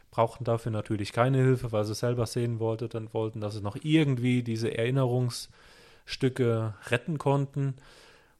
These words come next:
Und eine Stunde später kam der Bagger und machte das Haus platt. Ähm, also von daher gesehen,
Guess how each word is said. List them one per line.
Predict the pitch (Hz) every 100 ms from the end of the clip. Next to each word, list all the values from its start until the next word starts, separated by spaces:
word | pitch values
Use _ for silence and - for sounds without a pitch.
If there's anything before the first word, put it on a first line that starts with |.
| -
Und | 131
eine |
Stunde | 123 139 127
später | 131 127 135
kam | 143
der | 139
Bagger | 135 135 139
und | 131
machte | 127 147
das | 139 131
Haus | 139 139
platt. | - 92 - _ _ _ _ _ - -
Ähm, | 117 110 107 107 107 -
also | - 113 120
von | - 117
daher | 120 127
gesehen, | 123 117 - 123 123 120 117